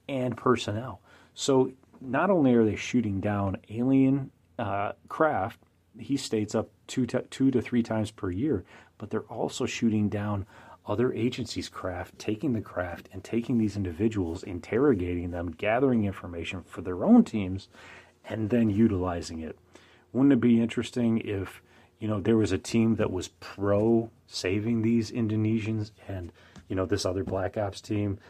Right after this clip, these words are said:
against, you know, saving these Indonesians, just using them and milking them for all they're worth? And wouldn't it be interesting if they're fighting against each other? That would be fascinating. We've heard stories of aliens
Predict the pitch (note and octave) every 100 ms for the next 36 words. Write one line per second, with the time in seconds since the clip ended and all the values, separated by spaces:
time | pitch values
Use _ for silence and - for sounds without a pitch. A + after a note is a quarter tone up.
0 | - _ - - G#2+ - A2 F#2+ A2+ A2+
1 | - - A2 G#2 G2 A#2 G#2+ G#2 F#2+ G#2+
2 | G2 G#2 G#2 G#2 - D#2+ - F#2+ F2+ G#2
3 | G2+ G#2 G#2+ F#2+ E2 F#2+ F2 G#2 G2+ -
4 | G2 F#2+ G2 F#2 F2 F#2+ G#2+ _ - -
5 | - G2+ A2 A2+ G#2 G#2 - A2+ F#2+ F2+
6 | - G2 G2+ G2+ F2 - G2 - A2 G#2+
7 | A2 A2+ A2+ _ - _ _ - G2+ A2
8 | G2+ F#2+ A2 A2 A2 G2 F#2 F2 A2 -
9 | C#3 F#3+ - - A#2+ D3+ A#2+ G2 - G#2+
10 | G2+ F#2 - A#2 B2+ A#2 A2 F#2+